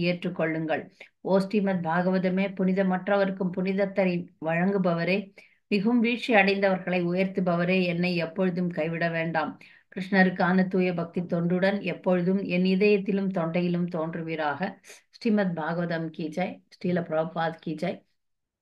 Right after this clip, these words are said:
ஸ்ரீமத் பாகவதம் பத்தாவது காண்டம், ஆ, அத்தியாயம் நாற்பத்தி ஒன்பது. இதனுடைய கேள்வி பதில்களை பார்த்துட்டு நம்ம நார்-, ஐம்பதாவது அத்தியாயத்திற்கு இன்னைக்கு முடிச்சிடலாம். ஆ, முதல் கேள்வி கிருஷ்ணபிரியா மாதாஜி,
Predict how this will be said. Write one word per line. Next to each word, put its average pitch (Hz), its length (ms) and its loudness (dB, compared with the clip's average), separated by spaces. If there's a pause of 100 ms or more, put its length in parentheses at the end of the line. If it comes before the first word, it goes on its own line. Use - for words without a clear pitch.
(500)
ஸ்ரீமத் 190 440 2
பாகவதம் 170 500 0
பத்தாவது 180 480 0
காண்டம், 170 460 -4 (680)
ஆ, 156 420 -4
அத்தியாயம் 190 680 4
நாற்பத்தி 185 560 0
ஒன்பது. 175 640 2
இதனுடைய 151 460 -4
கேள்வி 180 380 0
பதில்களை 160 400 -2
பார்த்துட்டு 165 540 -4
நம்ம 160 260 -4
நார்-, 190 340 0
ஐம்பதாவது 185 640 2
அத்தியாயத்திற்கு 156 800 -4
இன்னைக்கு 160 320 -6
முடிச்சிடலாம். 170 640 -8 (720)
ஆ, 165 500 0 (300)
முதல் 196 360 6
கேள்வி 190 400 2
கிருஷ்ணபிரியா 175 580 -2
மாதாஜி, 156 640 -4